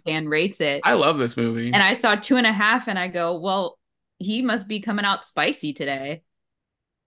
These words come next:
Speaker 2: No, I, I must have, um, done it, like, a while ago, 'cause there was a time when I first signed up for this, I just went through all of these movies, and I don't know if the fingers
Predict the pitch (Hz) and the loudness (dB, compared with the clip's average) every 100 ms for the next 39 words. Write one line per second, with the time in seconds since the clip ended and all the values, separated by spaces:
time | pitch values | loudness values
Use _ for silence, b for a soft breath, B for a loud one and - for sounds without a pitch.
0 | _ _ _ - 139 170 262 175 160 190 | _ _ _ 2 6 8 8 8 8 6
1 | 180 175 208 - 262 202 - 73 208 _ | 4 6 4 4 0 0 -6 -16 -20 _
2 | _ _ _ - 151 156 147 143 139 139 | _ _ _ 0 4 6 6 6 6 6
3 | 139 139 135 _ _ _ _ _ _ 127 | 6 4 -2 _ _ _ _ _ _ -2
4 | 123 175 175 160 143 135 - 127 127 156 | 2 4 4 4 2 2 2 4 6 6
5 | 139 123 143 151 143 123 - 151 156 156 | 6 6 6 6 4 0 4 6 6 6
6 | 147 139 120 117 - 131 135 131 127 127 | 4 4 2 0 0 0 2 2 2 0
7 | 135 131 131 135 143 113 127 - - 127 | 0 2 0 0 -2 0 -2 -2 0 4
8 | 143 127 127 127 127 131 135 135 117 117 | 4 4 2 4 4 4 2 0 -2 2
9 | 131 113 123 139 - - - 131 131 131 | 0 2 2 0 -2 -8 -2 0 4 4
10 | 127 123 120 | 4 2 -6